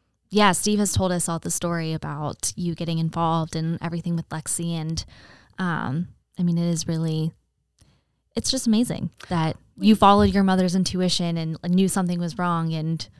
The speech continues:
Speaker 1: d-, it was. Yeah,
Speaker 2: Mm-hmm.
Speaker 1: for
Speaker 2: Yeah.
Speaker 1: sure.
Speaker 2: Well, and you know, it's kind of a challenge being from a small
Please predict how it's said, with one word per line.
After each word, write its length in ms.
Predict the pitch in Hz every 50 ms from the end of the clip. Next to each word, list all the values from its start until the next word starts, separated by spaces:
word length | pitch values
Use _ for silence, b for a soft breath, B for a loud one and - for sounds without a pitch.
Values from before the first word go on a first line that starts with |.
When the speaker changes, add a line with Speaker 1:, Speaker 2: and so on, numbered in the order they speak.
| _ _ _ _ _ _ _ _ _ _ _ _ _ _ -
Speaker 1:
d-, 140 | 185 160 _ _
it 160 | - - 180 156
was. 460 | 170 170 240 262 190 - - - - _ _ _
Yeah, 320 | - 165 170 190 262 240 202
Speaker 2:
Mm-hmm. 220 | 208 - - - 202
Speaker 1:
for 40 | 196
Speaker 2:
Yeah. 60 | 185
Speaker 1:
sure. 420 | 175 180 190 202 240 208 170 160 - B B B B B B B B B B
Speaker 2:
Well, 300 | 294 262 254 247 247 - - _ _ -
and 100 | 254 233
you 80 | 240 247
know, 200 | 240 240 226 233 - _ - _ - _ _ _ _ _ -
it's 220 | 247 240 - -
kind 200 | - - 311 311
of 60 | 294 233
a 40 | 208
challenge 600 | - - 220 208 208 202 196 190 196 185 - - - -
being 260 | 196 220 214 208 202
from 180 | - - 196 190
a 60 | 180
small 560 | - - - 196 190 190 190 185 185 190 180